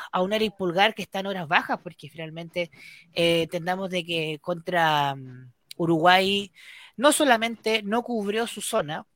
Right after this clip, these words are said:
sino que también fue,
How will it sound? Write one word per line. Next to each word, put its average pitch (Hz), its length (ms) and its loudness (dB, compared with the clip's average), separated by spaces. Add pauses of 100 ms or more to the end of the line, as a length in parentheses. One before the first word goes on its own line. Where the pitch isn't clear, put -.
(760)
sino 175 320 -2
que 196 120 0
también 190 300 -4
fue, 202 1040 0